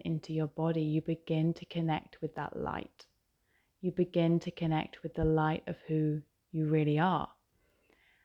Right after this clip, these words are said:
And that's what this is all about, remembering that and allowing more of that light to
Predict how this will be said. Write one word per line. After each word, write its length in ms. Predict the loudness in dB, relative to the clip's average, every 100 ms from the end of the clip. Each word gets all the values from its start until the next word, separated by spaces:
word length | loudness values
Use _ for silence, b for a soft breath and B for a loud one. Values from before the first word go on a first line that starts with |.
| _ -4
And 460 | 2 4 6 2 -2 _
that's 260 | 0 2 2
what 140 | -2
this 160 | 0 0
is 100 | 2
all 160 | 4
about, 480 | 4 2 0 -2 -2
remembering 760 | 0 4 4 6 6 4 0 -2
that 260 | -4 -6 -12 b b b _
and 380 | -2 2 4 2 0
allowing 840 | 2 4 6 6 6 4 4 2 -2 -8 _ _ _ _ _ 0
more 300 | 4 8 8
of 140 | 6
that 200 | 2 2
light 420 | 2 4 4 2 -4 -16
to 400 | -2 4 6 4